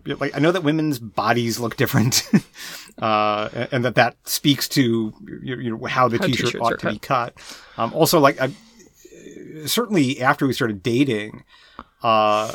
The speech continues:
Speaker 1: I, I, when you, you had T-shirts that you yourself had cut, to, to make them kinda, kinda more, more comfortable or whatever. Uh, and y-, you explained why.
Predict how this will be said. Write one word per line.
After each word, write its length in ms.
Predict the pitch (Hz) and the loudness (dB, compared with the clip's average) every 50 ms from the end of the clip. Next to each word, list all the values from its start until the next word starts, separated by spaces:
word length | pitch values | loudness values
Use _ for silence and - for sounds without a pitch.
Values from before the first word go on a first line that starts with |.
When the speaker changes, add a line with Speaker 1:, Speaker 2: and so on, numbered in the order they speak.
| - | -8
Speaker 1:
I, 120 | - 131 - 139 | -8 -8 -6 -6
I, 60 | 139 120 - - 147 - - 151 143 139 135 | -6 -6 -6 -8 -14 -16 -14 -14 -12 -8 -4
when 120 | 139 131 | -2 0
you, 120 | 127 143 160 | 0 0 0
you 320 | - 151 147 156 - 120 | -2 -4 -4 -2 0 2
had 180 | 139 170 165 - | 4 4 4 4
T-shirts 400 | - 156 127 - 156 139 117 - | 2 0 2 2 2 2 0 -2
that 160 | 127 135 - | -6 -8 -6
you 160 | 131 127 151 | -2 -2 0
yourself 400 | 156 143 139 117 - 139 120 - | 2 2 2 2 2 0 -2 -2
had 220 | - 135 120 104 | -2 -2 -2 -2
cut, 400 | - - - - 123 104 - - - - - - - - - - _ _ _ _ | -4 -4 0 0 0 0 -2 -8 -12 -14 -20 -20 -20 -20 -20 -20 _ _ _ _
to, 300 | - - 147 120 117 113 | 0 4 4 6 4 4
to 120 | 113 - 113 | 2 0 0
make 200 | 113 113 110 - | 0 0 0 0
them 380 | 127 113 110 107 104 104 - - | 0 0 0 -2 -4 -6 -8 -10
kinda, 200 | - 110 107 - | -10 -10 -10 -8
kinda 160 | - 113 110 | -8 -6 -6
more, 340 | 104 104 104 107 104 101 104 - | -6 -6 -6 -6 -6 -8 -8 -10
more 140 | - 107 104 | -12 -12 -8
comfortable 320 | - 120 117 113 117 107 110 | -4 -4 -4 -2 -2 -2 -2
or 60 | 107 | 0
whatever. 340 | 107 113 117 117 113 113 107 - - - - - - - _ _ - | 2 4 4 4 4 2 -2 -6 -12 -20 -20 -20 -20 -20 _ _ -2
Uh, 640 | 113 110 107 104 104 104 104 107 107 113 113 - - - _ - | 0 2 2 4 2 2 0 0 -2 -6 -8 -10 -12 -16 _ -6
and 640 | - 120 117 113 110 110 107 107 104 104 104 98 101 - - - | -2 0 0 2 2 0 -2 -2 -2 -4 -6 -8 -12 -18 -20 -20
y-, 160 | - - - - - - - - - - | -20 -18 -16 -16 -16 -16 -16 -16 -16 -14
you 360 | 139 127 120 143 156 135 139 | -12 -10 -10 -4 2 2 2
explained 420 | - - - - 143 127 127 127 117 | 4 2 0 0 2 2 2 2 2
why. 520 | 110 113 120 110 95 - - - 135 123 | 4 6 6 4 4 0 -6 -8 -10 -10